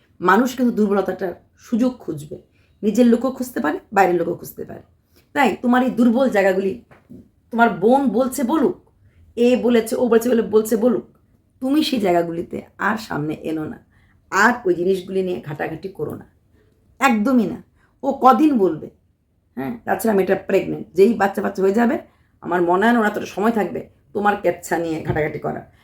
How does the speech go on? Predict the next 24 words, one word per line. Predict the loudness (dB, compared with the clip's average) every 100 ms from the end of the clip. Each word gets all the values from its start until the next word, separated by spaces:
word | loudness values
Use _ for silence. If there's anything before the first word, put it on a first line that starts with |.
| _ -8
আর | -2
যেটুকুন | 0 0 0 0
কেচ্ছা | 0 -2 -2 -2
ঘাটাঘাটি | 0 -2 -2 -4
করা | -4
তো | -4
করেই | 0 2
ফেলেছে। | 2 -2 -4 -14 -20 _ _ _ _
হুম, | -8 -8 -10 _ _
তোমার | -2
শ্বশুরবাড়ির | -2 2 2 2
সাথে | 0
তোমার | -2 0
কীরকম | 0 0
সম্পর্ক, | 0 -2 -4 -4 -2 -4 -10 _ _
কতটুকুন | -6 -4 -4 -4
শ্বশুরবাড়ির | -2 -2 0 0 2
লোকদের | 2 0 -6
খাওয়ার | 0 2 2
পাওয়ার | 2 -2
দাওয়ার | -2
সবই | 0 0 2
বলে | 2 0
ফেলেছে। | -4 -12 -14